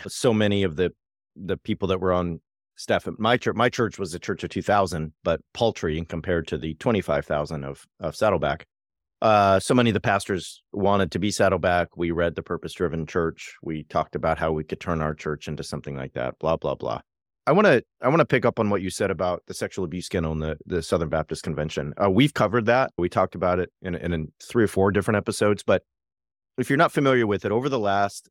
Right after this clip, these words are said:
uh, half decade, there's been, uh, a sex abuse scandal in the Southern Baptist Convention. And what came out last year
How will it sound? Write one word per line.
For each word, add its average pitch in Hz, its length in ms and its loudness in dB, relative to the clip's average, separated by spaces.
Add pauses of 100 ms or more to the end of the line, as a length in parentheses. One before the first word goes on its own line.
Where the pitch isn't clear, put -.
(120)
uh, 85 340 -4 (240)
half 117 240 0
decade, 90 400 -4
there's 95 220 -6
been, 104 440 2 (160)
uh, 85 200 0
a 87 120 -4
sex - 320 0 (140)
abuse 98 260 -4
scandal 90 440 0
in 95 340 -4 (340)
the - 80 -6
Southern 95 280 0
Baptist 87 320 0
Convention. 80 420 -4
And 78 100 -4
what 113 180 0
came 131 200 2
out 147 320 4
last 113 380 2
year 85 360 -2